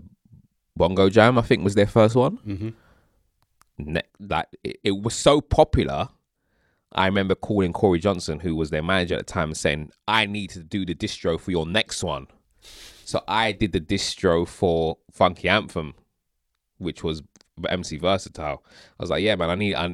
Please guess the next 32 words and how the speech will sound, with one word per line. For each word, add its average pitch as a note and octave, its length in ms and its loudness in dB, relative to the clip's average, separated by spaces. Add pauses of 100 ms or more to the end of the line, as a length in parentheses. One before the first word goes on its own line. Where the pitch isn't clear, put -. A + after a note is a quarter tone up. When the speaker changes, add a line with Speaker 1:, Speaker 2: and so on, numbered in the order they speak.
Speaker 1:
I, B1+ 220 -6
let G2 140 -2
me A#2+ 80 -2
do F#2+ 140 -2
this. D2 200 -6
Let G2 80 -4
me A2 80 -4
handle F2 240 -4
this - 140 -10
for D2+ 120 -12
you." C#2 160 -8 (480)
'Cause D#2 120 -10
I, E2 180 -2 (180)
I D2 100 -6
saw G#2+ 440 -2
the E2 80 -4
potential D#2 460 -6
in D2 80 -8
it. - 160 -12
So D2+ 280 -2 (460)
in D#2 140 -6
that G2 180 2
sense, D#2 380 -6
you D2+ 80 -10
can D2+ 160 -12
see E2 520 -6 (360)
kind D2+ 240 -6
of D2 80 -8
what's C#2+ 160 -12
going D2+ 260 -6
on D2 160 -12
there. E2 280 -4